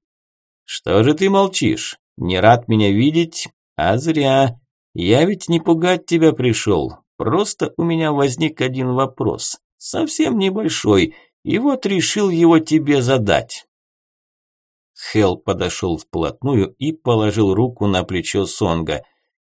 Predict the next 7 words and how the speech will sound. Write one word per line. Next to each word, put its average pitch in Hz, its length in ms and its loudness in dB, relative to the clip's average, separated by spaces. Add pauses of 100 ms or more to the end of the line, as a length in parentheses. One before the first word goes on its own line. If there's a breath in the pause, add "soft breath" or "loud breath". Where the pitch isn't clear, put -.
(180)
Его 101 520 0
улыбка 170 540 -2
уже 151 280 2
не 151 160 0
казалась 104 680 0
такой 98 380 0
приветливой. 85 1000 -2